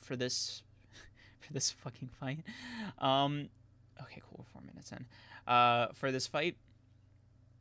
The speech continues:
And you know what? They are still in it, bro. I, I'm ready to call it. I'm ready to wave the white flag.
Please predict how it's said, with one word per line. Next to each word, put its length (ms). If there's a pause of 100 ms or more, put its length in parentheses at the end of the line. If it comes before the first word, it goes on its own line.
(600)
And 140
you 80
know 140
what? 260 (800)
They 200
are 160
still 880
in 200
it, 200
bro. 240 (420)
I, 460 (2750)
I'm 140
ready 160
to 80
call 240
it. 80 (200)
I'm 260
ready 220
to 60
wave 200
the 80
white 160
flag. 380